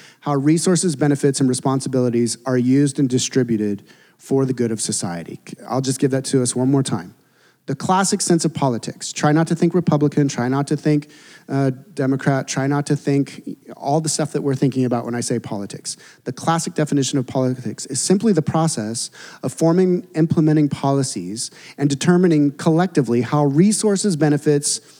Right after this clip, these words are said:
work, labor, wages, wealth, and responsibilities are used and distributed for the good of the collective whole. Everybody track with that? We're all good with that? The word polis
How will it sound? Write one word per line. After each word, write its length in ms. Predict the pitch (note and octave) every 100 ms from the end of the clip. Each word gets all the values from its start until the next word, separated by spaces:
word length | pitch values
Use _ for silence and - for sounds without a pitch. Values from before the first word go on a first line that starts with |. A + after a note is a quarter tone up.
| _ -
work, 320 | C#3+ D3+ D3+
labor, 400 | - C3+ C#3 C#3+
wages, 460 | C#3 B2+ C3 C3+ A2
wealth, 640 | A#2+ B2 B2 - - - -
and 120 | B2+
responsibilities 760 | C#3 D#3 D#3 D3+ C#3+ C3+ C#3
are 160 | B2+ C3
used 500 | B2+ D#3 G3 G#3 F#3+
and 140 | D#3+
distributed 580 | C#3+ C#3 C#3 C3+ C3 B2+
for 160 | - C#3
the 100 | C3
good 420 | A#2+ E3 F3 E3
of 160 | C3 B2+
the 100 | C3
collective 460 | - B2+ B2+ B2
whole. 320 | - G#2 D2+ -
Everybody 280 | C#3+ F#3
track 200 | F3 F3+
with 120 | F#3+ F#3+
that? 200 | G#3 A3+ _ _ _ - _
We're 100 | A#2+
all 40 | C3
good 160 | C3
with 120 | C#3+ C#3+
that? 340 | E3 D#3+ - - _ _ _ _ _ _ _ _ _ _ _ -
The 120 | D3+
word 300 | E3 G3 -
polis 760 | - B3+ E3 C3+ F#3 - -